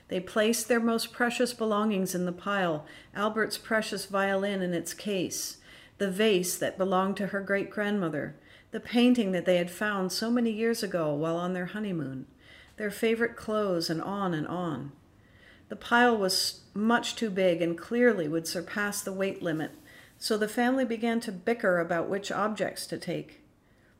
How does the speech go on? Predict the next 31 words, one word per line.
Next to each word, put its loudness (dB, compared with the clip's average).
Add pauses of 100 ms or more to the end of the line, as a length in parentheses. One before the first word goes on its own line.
(120)
They 0
were 0
still 4
bickering 4
when 0
the -2
soldiers -2
returned -2
to -4
escort -2
them -2
out -2
of -4
the -2
country. -6 (800)
And -2
with -2
just -2
three 0
words, 2
the -6
soldiers 0
completely -2
transformed -4
the 0
family's -6
relationship -4
with -4
their -2
precious -6
belongings. -2